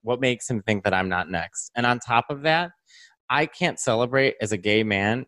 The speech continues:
about my victories and my freedom, quote unquote, until trans people are equal to where I'm at. Because trans people are who started the Stonewall riots. They're started our fight for freedom.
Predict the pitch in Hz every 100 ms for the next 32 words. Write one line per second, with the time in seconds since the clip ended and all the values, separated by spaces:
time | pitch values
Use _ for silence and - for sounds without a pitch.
0 | _ 101 104 101 98 104 104 104 - 120
1 | 120 127 127 - 101 98 107 110 110 -
2 | - 98 113 123 131 127 _ _ - 123
3 | 127 127 - 139 143 143 _ _ _ _
4 | 117 120 - 123 - 123 110 107 110 104
5 | 101 107 - 113 95 98 95 90 - _
6 | - 104 90 90 87 76 - _ _ 113
7 | 107 - 139 127 - 120 113 98 98 -
8 | - 95 95 123 151 - _ _ _ _
9 | 113 - 135 127 131 127 123 143 - 117
10 | 110 - 107 104 117 120 - _ _ -
11 | 110 113 113 - - 127 117 - 113 -
12 | 104 110 127